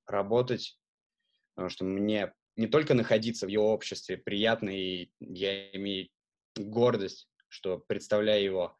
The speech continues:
а ещё он учит тебя такими советами, которые ты нигде не получишь. Поэтому я, честно, сам расстроюсь, если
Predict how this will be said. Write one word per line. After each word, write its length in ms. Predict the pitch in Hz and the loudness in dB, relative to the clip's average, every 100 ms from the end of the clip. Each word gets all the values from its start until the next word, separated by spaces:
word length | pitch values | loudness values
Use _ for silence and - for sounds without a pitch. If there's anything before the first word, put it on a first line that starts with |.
| _ _ _ - | _ _ _ -8
а 540 | 87 87 90 92 90 90 - _ _ _ _ _ _ _ _ _ _ | -2 0 0 0 0 -2 -6 _ _ _ _ _ _ _ _ _ _
ещё 300 | 107 - 131 | -4 4 4
он 320 | 117 107 104 - _ _ _ _ _ _ _ - | 6 2 -2 -10 _ _ _ _ _ _ _ 0
учит 320 | 135 127 - | 0 0 -4
тебя 420 | - 90 80 - _ _ _ - | -6 -2 -2 -4 _ _ _ -6
такими 520 | 110 - 131 113 107 | -6 -2 0 2 0
советами, 520 | - 110 120 160 113 92 | 0 2 4 2 0 -2
которые 440 | 104 113 107 101 | -2 2 2 2
ты 480 | - 104 104 98 92 | -2 -4 -2 -4 -6
нигде 400 | 113 117 117 120 | -4 -2 0 0
не 100 | 107 | 0
получишь. 640 | 98 98 95 82 - - _ _ _ _ _ _ _ _ _ - | 0 -2 -2 -6 -14 -18 _ _ _ _ _ _ _ _ _ -2
Поэтому 800 | 101 107 - 110 104 101 98 92 _ _ _ _ _ _ _ _ _ - | 2 2 2 -2 0 -2 -4 -8 _ _ _ _ _ _ _ _ _ -12
я, 540 | 101 120 113 101 - - | 0 4 4 2 -2 -12
честно, 460 | - 107 104 92 - - | 2 2 2 -8 -10 -6
сам 260 | - 107 | -2 2
расстроюсь, 680 | 104 - 123 143 143 - _ | 0 2 4 6 6 0 _
если 640 | 98 98 - 95 92 87 | -4 -4 -2 -2 -2 -6